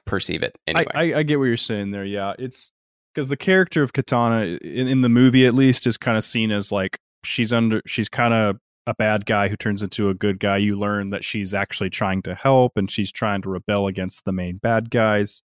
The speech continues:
Speaker 2: So there's an air of mystery and stuff going on, which is basically what Shang Sei's character was in Crouching Tiger, Hidden Dragon to an extent.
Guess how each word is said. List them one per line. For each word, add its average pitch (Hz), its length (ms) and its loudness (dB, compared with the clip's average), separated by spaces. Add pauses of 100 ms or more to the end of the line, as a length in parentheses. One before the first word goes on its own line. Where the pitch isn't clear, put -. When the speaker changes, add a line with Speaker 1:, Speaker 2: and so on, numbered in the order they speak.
(380)
Speaker 2:
So - 140 -10
there's 135 180 -2
an 139 80 0
air 135 120 4
of 113 100 2
mystery 120 440 6
and 110 100 4
stuff - 300 2
going 107 240 0
on, 104 140 0
which 131 140 0
is - 60 -8
basically 208 440 4
what 123 180 4
Shang 107 500 0 (100)
Sei's 107 420 0
character 101 400 -2
was 101 500 0
in 107 140 -2
Crouching 107 360 -2
Tiger, 107 300 0
Hidden 110 220 -4
Dragon 110 440 0
to - 120 -4
an 110 80 -2
extent. 110 480 -2